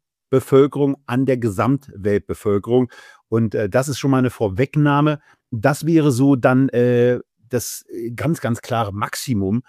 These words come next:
äh, für eine Indien-Gewichtung, die wir hier haben. Aber es kommen noch ein paar andere, deutlich niedrigere Zahlen. Und, äh, du hast dir als erstes eigentlich mal angeguckt, wie ist denn eigentlich die Ist-Situation von indischen Unternehmen in dem Weltindex?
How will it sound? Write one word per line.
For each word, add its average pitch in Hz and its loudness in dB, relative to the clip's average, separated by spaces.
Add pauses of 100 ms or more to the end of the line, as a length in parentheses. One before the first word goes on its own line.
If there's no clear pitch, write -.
(260)
äh, 117 0
für - -2
eine 117 -2
Indien-Gewichtung, 123 -2
die 120 -2
wir 120 4
hier 113 0
haben. 117 0
Aber 120 -2
es - -8
kommen 139 0
noch 127 -4
ein 120 -2
paar - -4
andere, 123 0 (180)
deutlich 117 0
niedrigere 113 0
Zahlen. 113 -2 (340)
Und, 113 0
äh, 113 2
du 117 0
hast 135 -2
dir 120 4
als 110 -2
erstes 131 -4
eigentlich 131 -4
mal 123 -2
angeguckt, 127 0 (720)
wie 98 -6
ist 131 -6
denn 139 -4
eigentlich 117 -4
die 107 -10
Ist-Situation 101 -4
von - -2
indischen 143 -2
Unternehmen 113 0
in 104 -8
dem 113 -2
Weltindex? 80 -12